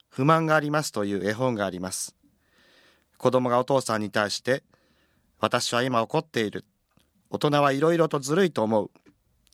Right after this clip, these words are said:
ちゃんと文句を言って、ずるいのをやめてもらおう。」そう言って、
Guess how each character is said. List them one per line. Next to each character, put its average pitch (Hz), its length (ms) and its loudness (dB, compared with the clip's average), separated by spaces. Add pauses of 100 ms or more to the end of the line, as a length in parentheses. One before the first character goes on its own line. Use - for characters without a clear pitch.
(180)
ち - 80 0
ゃ 123 80 4
ん 123 60 -6
と 117 100 -6
文 131 200 2
句 113 120 -4
を - 20 2
言 110 100 -2
っ - 40 -20
て、 160 280 -2 (540)
ず 123 140 0
る 131 100 2
い 127 40 0
の 113 100 0
を 104 60 2
や 110 100 4
め 147 100 0
て 156 120 -4
も 156 100 2
ら 151 180 4
お 127 140 -4 (640)
う。」 - 40 -10
そ 156 180 2
う - 20 2
言 160 80 0
っ 147 40 -18
て、 151 300 0